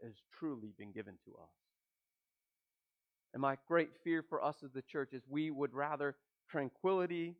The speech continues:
and quietness than we would the peace of God that's given to us through Christ Jesus in his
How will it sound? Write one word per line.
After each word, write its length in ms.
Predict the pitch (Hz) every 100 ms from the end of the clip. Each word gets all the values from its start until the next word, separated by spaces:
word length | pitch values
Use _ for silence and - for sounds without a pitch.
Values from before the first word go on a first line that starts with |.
| _
and 140 | 127 -
quietness 520 | 170 160 156 156 151 - _ _ _ -
than 120 | 135
we 80 | 135
would 360 | 127 139 135 120 _ _ -
the 60 | -
peace 260 | - 143 -
of 140 | 104
God 220 | - 113 92 _ _ _ _
that's 160 | 101 -
given 200 | 147 131
to 140 | - 127
us 160 | 120 - _
through 280 | 131 127 110 _
Christ 240 | 123 113 _ 120
Jesus 300 | 120 110 101 -
in 200 | 131 123
his 200 | 123 117